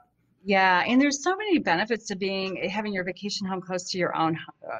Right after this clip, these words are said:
your everyday home, because you can probably continue working. Um, if your spouse,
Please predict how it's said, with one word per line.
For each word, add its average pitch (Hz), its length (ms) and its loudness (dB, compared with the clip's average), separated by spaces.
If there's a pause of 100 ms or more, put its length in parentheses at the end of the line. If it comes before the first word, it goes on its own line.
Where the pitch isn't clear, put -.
your 170 280 2
everyday 170 500 0
home, 180 360 -2
because 180 420 -4
you 185 140 -6 (140)
can 196 100 -2
probably 233 320 0 (100)
continue 196 400 -2
working. 170 560 0 (440)
Um, 170 360 6
if 202 220 0
your 185 140 2
spouse, 190 720 0